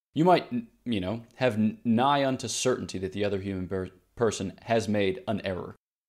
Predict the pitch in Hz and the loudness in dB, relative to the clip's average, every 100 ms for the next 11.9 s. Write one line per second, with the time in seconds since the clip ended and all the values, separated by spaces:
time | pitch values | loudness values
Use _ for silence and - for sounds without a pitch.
0 | _ 110 104 - 117 117 123 110 113 110 | _ 0 0 2 4 6 6 6 4 4
1 | 104 101 98 - - - 110 110 107 104 | 4 2 -2 -12 -18 -8 0 0 2 0
2 | 95 98 90 90 - 104 92 - 101 98 | -2 -2 -2 -4 -6 -4 -4 -6 -6 -4
3 | 92 92 92 98 - 95 98 95 92 92 | -2 -4 -2 -4 -4 -4 0 0 0 0
4 | 92 92 95 - 95 95 92 92 95 _ | -2 -4 -6 -6 -6 -6 -2 -2 -2 _
5 | _ _ _ _ - 104 98 90 85 - | _ _ _ _ -2 2 2 0 -6 -4
6 | 113 110 92 101 90 - 98 95 92 92 | -2 -2 -2 -4 -4 -2 0 2 0 -2
7 | 92 90 - 95 95 92 90 87 90 - | -4 -8 -6 0 0 0 -2 -2 -6 -6
8 | _ _ _ _ 104 87 120 113 104 101 | _ _ _ _ -6 -4 -2 -2 -2 -2
9 | 98 90 95 90 - 90 90 92 82 92 | -2 -2 -2 -2 -4 -4 -6 -6 -6 -8
10 | - - - - - - 123 151 139 113 | -6 -6 -6 -14 -4 2 4 4 4 4
11 | 117 - - - - 127 123 117 | 4 -2 -20 -20 4 6 8 4